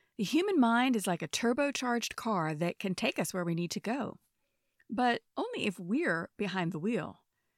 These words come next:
Without an understanding of how our minds work, that car can drive us off the road in ways that disempower ourselves and our world.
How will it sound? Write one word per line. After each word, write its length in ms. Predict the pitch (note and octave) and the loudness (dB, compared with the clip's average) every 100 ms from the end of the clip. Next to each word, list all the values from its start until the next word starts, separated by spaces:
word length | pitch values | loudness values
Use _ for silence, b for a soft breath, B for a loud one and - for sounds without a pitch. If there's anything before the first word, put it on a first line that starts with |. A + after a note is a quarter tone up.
| _ _ _ - | _ _ _ -10
Without 320 | C4+ D#4+ A4 | 2 4 4
an 120 | C5 | 2
understanding 640 | C#4 A#3+ - C4 A#3+ F3+ | 2 2 0 0 2 2
of 120 | F3 F3 | 0 0
how 200 | G#3 G3 | 0 2
our 80 | |
minds 340 | F3+ E3 D#3+ G#3 | 2 0 -2 -2
work, 520 | C#4+ G3 - - - _ _ _ _ - | 0 0 -2 -8 -20 _ _ _ _ -8
that 280 | F#3+ G4+ C5+ | 4 4 4
car 540 | - B3+ C4 C#4 C#4+ _ - | -2 2 2 2 -2 _ 0
can 160 | G#3 | 0
drive 320 | F3+ G#3+ B3 | 2 2 2
us 140 | D4+ C#4 | 2 -2
off 180 | C4+ - | -2 -2
the 80 | |
road 400 | G#3+ C4 E3+ E3 | -2 0 0 0
in 220 | - F#3+ F#3 | 0 0 2
ways 300 | F#3+ F#3 - | 0 -2 -2
that 260 | E3+ F3+ - | -2 -2 -4
disempower 560 | C4+ C#4 A3 A#3+ G#3+ G3 | -4 -2 -2 2 2 2
ourselves 760 | F#3 - D4+ D4+ E3+ E3+ - - | 0 0 -2 -2 -2 -6 -10 -6
and 340 | C4+ C#4 E3+ - | -2 0 0 -2
our 120 | F3+ E3 | -4 -4
world. 500 | F#3 A#3 - - | -4 -6 -8 -12